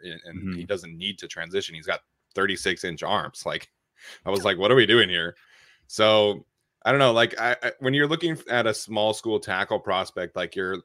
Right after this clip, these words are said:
Speaker 1: you're looking to, for him to check off, like, all these boxes, like, right? Like, played well against his high-end competition. He dominated the, the lower-end competition. He had a really good trip to the Senior Bowl.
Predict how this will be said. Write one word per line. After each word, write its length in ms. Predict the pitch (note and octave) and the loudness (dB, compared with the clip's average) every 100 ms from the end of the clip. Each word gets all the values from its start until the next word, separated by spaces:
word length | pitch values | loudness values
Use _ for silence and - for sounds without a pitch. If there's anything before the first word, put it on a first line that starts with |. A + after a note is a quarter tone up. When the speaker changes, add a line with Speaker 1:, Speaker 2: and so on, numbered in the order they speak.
| - | -10
Speaker 1:
you're 180 | F#2 | -6
looking 340 | G2 G#2+ A2+ G2+ - | -4 -4 -6 -8 -14
to, 100 | - | -18
for 180 | - F#2+ | -6 -4
him 140 | G2 | -4
to 100 | F2+ | -8
check 240 | E2+ G2 F#2+ | -6 -4 -2
off, 160 | F#2 | -2
like, 140 | E2+ E2+ | -4 -6
all 160 | G2 G2+ | -2 -2
these 160 | F#2 | -2
boxes, 480 | - E2+ D#2+ - E2 | -6 -8 -8 -14 -14
like, 160 | D#2+ D#2 | -12 -10
right? 220 | F2+ F2+ | -10 -10
Like, 180 | E2+ E2+ _ _ _ _ _ - | -10 -14 _ _ _ _ _ 0
played 180 | A#2 B2 | 2 4
well 200 | A#2+ A#2+ | 6 4
against 320 | G#2+ A2 - | 4 -2 0
his 220 | A2 F#2+ | 0 0
high-end 380 | - G2+ G2+ F#2 | -2 -4 -4 -6
competition. 580 | F#2 E2+ E2 E2+ E2+ D#2 | -8 -8 -8 -10 -10 -16
He 100 | D#2 | -12
dominated 640 | D2+ G#2+ A2 A2+ G#2+ G2+ | -2 0 2 2 2 0
the, 160 | F#2 F2 E2 | -4 -10 -12
the 320 | F#2+ F2+ E2+ F2 | -10 -8 -8 -8
lower-end 520 | G2 G2 F#2 E2+ D2+ | -4 -2 -2 -6 -10
competition. 460 | E2 D#2 E2+ D#2 | -12 -12 -14 -12
He 60 | E2+ | -10
had 180 | F2 F2+ | -8 -8
a 60 | E2+ | -4
really 340 | F#2 B2+ B2+ | 4 6 6
good 220 | A#2 G#2+ | 4 0
trip 180 | - G2 | 0 -8
to 80 | - | -8
the 100 | F2+ | -12
Senior 360 | - G2 F#2 | -8 -8 -8
Bowl. 340 | E2+ E2+ D2+ | -8 -6 -6